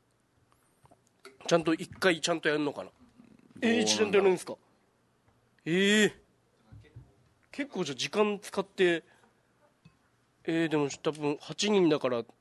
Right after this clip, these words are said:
Speaker 1: 二つ卓作るのかな。
Speaker 2: 群馬のアニゾーさん、だから森本さんがか-、関わってたのかって。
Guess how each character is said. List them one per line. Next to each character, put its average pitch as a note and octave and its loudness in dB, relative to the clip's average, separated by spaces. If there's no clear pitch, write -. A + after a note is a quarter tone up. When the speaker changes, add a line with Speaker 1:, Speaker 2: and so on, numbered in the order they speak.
Speaker 1:
二 - 0
つ - -14
卓 F3 -2
作 D3+ -4
る B2+ -4
の A2+ -8
か F#2+ -10
な。 F#2 -12
Speaker 2:
群 C3 -6
馬 C3 2
の G#2 -2
ア G#2 -2
ニ G#2 -4
ゾ G2+ -6
ー F#2+ -8
さ G#2 -8
ん、 F#2+ -6
だ C#3 0
か G#3+ 0
ら F3+ 4
森 E3 2
本 D3+ 0
さ C3 0
ん A#2+ 0
が A2+ 0
か-、 A#2 -6
関 - -6
わ G#2 0
っ - -20
て - -12
た - -6
の D2+ -10
か - -10
っ - -16
て。 - -20